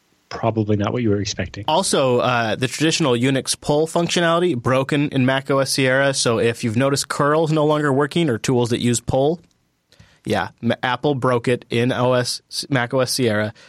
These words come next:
Speaker 2: and so one of the first things that I've noticed is
Speaker 1: Also, if you try to mount something over N F S, it will just crash immediately.
Speaker 2: <laughs>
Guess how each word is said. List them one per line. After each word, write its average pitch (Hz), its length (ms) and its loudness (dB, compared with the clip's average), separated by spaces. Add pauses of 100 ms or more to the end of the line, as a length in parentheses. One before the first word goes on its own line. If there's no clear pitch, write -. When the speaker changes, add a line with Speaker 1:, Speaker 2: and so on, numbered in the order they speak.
(160)
Speaker 2:
and 113 160 -2
so 113 200 0
one 120 200 0
of 160 60 -2
the 139 80 -2
first 202 400 -2
things 127 220 0
that 110 80 0
I've 110 120 0
noticed 110 240 0
is 143 40 2
Speaker 1:
Also, 147 240 2
if 143 180 -2
you 135 80 -6
try 151 220 0
to 143 80 2
mount 131 240 -2
something 123 240 -2
over 120 160 -2
N 120 140 -2
F 117 120 -4
S, 110 260 -2
it 120 80 -4
will 107 120 -4
just 104 240 -4
crash 101 320 0
immediately. 104 460 -6
Speaker 2:
<laughs> - 40 2